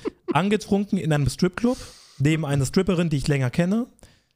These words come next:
äh, mit der ich chillen will. Und dann dachte ich mir so, "Komm, ich mach jetzt etwas im Leben,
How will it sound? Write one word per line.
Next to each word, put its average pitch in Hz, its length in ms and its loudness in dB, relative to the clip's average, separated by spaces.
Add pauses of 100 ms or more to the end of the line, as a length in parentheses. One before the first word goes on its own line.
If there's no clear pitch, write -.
(160)
äh, 151 300 0
mit 147 220 -2
der 156 80 4
ich 135 100 -2
chillen 202 360 0
will. 214 320 0 (400)
Und 143 100 0
dann 160 140 0
dachte 175 200 -2
ich - 180 -8
mir 160 100 2
so, 135 120 0
"Komm, 196 420 -2 (560)
ich 147 160 0
mach 180 160 2
jetzt 190 140 -2
etwas 165 260 0
im 151 120 0
Leben, 151 420 0